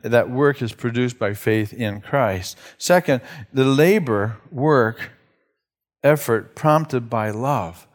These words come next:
The motivation is you become a lover.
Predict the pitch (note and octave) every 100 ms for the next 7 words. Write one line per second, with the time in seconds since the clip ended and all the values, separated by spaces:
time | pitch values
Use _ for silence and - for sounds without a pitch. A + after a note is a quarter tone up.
0 | _ - A#2 C3 E3+ D3 B2 C#3 F3+ -
1 | A2+ A2+ - - - _ _ - C3 D3
2 | C#3+ D3 C#3 - _ _ - B2+ C3 E3
3 | G2 F2+